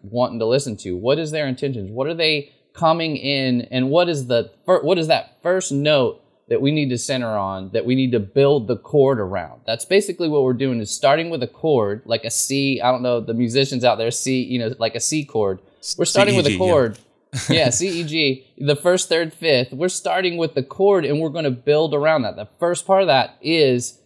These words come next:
Speaker 1: what do you, what do you, what do you wanna listen to? What is that, what is that harmony that you're trying to create? What is that? And that starts with the listener.
Speaker 2: What does that look like in practice? Uh,
Speaker 1: It usually, yeah, yeah, yeah, yeah. Usually, um, it starts with the,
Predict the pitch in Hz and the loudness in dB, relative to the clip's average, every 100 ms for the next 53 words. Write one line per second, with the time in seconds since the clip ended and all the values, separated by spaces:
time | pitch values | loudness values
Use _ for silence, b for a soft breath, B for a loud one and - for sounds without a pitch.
0 | _ - 147 143 143 139 135 123 139 131 | _ 0 2 4 0 -2 -2 -2 -2 -2
1 | 131 - _ _ - 135 143 131 160 113 | -4 -8 _ _ -4 -2 0 -2 -2 -6
2 | 95 90 80 113 139 123 131 120 - _ | -8 -10 -6 -2 -2 0 2 2 -2 _
3 | _ _ 127 139 120 120 - - _ _ | _ _ -2 -2 0 0 0 -8 _ _
4 | - 139 131 110 98 - 117 110 117 139 | 0 2 0 -2 -6 -6 -6 -6 -8 -6
5 | 117 107 - 107 98 - 113 113 113 104 | -6 -8 -4 -2 -4 -4 -8 -4 -2 -2
6 | - b _ 113 117 - - 135 - - | -4 b _ -4 -2 -6 -2 -2 -2 -6
7 | 117 113 113 107 117 - 92 - - _ | -6 -6 -6 -4 -2 -4 -10 -16 -20 _
8 | 180 214 220 214 175 160 135 - 123 135 | -4 -2 -2 -2 -2 0 -2 0 -2 -4
9 | - - 95 - - 113 - - 160 151 | -6 -12 -8 -8 -8 -10 -12 2 4 4
10 | 185 226 226 156 165 156 147 147 143 143 | 2 0 -2 0 2 4 4 4 4 4
11 | 147 135 135 147 185 170 170 147 127 - | 4 4 2 -2 -4 -2 0 2 0 0
12 | 127 123 120 - 123 - 147 123 - 123 | 2 2 0 -6 -6 4 4 4 -2 0
13 | 127 117 117 107 113 110 107 104 | 0 -2 -8 -2 0 2 0 -4